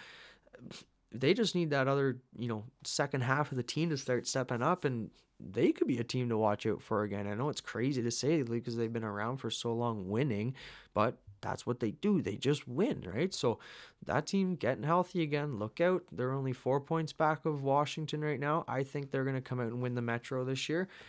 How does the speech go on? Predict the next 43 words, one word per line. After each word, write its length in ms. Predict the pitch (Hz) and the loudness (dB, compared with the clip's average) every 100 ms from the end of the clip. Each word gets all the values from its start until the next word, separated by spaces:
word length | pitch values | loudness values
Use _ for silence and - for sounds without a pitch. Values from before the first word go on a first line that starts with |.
| - - | -20 -8
Um, 440 | - 110 107 107 101 - - | -2 0 0 -2 -6 -16 -10
coming 300 | - 151 165 | 0 2 4
out 120 | 165 | 4
of 100 | 160 | 4
the 60 | 131 | 2
Central, 640 | 123 139 147 - 196 202 - | 2 2 2 2 0 0 -2
I 120 | 120 | -2
think 280 | 120 135 123 | -2 -4 -4
Colorado 680 | - 131 127 113 104 131 151 | 2 4 4 4 2 2 2
is 100 | 139 | 0
gonna 180 | 139 139 | -2 -2
pull 260 | 135 147 143 | 2 4 6
it 60 | |
out. 240 | 147 165 160 - - - | 6 6 2 -14 -20 -12
Um, 500 | - 113 110 104 101 - _ _ _ _ - - | -2 0 2 -2 -6 -12 _ _ _ _ -20 -8
like 200 | 127 135 | -2 2
I 60 | 139 | 4
said, 220 | 135 127 | 4 4
it's 180 | 120 127 | 2 -2
a 60 | |
tough 380 | - - 147 - | -2 0 0 0
<laughs> 160 | 113 - | 0 2
race 240 | 131 - | 2 2
with 120 | 110 | 0
Saint 320 | - 139 123 | 2 2 2
Louis 320 | 120 120 117 127 | 4 4 4 2
and 140 | 113 | 0
D-, 180 | 110 95 | -2 0
uh, 220 | 110 104 98 | 0 2 4
Dallas 480 | 110 107 113 110 - | 4 6 6 4 0
too. 440 | - 120 117 113 | 2 6 6 4
Uh, 420 | - 107 107 104 80 - | 0 2 2 2 -2 -6
you 120 | - | -4
know, 120 | 110 101 | -2 2
obviously 340 | 107 107 110 | 2 0 -2
Saint 280 | - 113 92 | -2 -2 0
Louis, 320 | 113 107 - - - - - | 0 0 -2 -8 -18 -20 -12
uh, 380 | - 98 98 92 | -6 -4 -2 -4
going 300 | 95 120 113 | -4 -2 0
on 120 | 104 | -2
a 40 | 98 | -4
huge 420 | - 117 110 - | -6 -4 -2 -2
stretch, 540 | - 113 107 - - | -2 0 0 -2 -8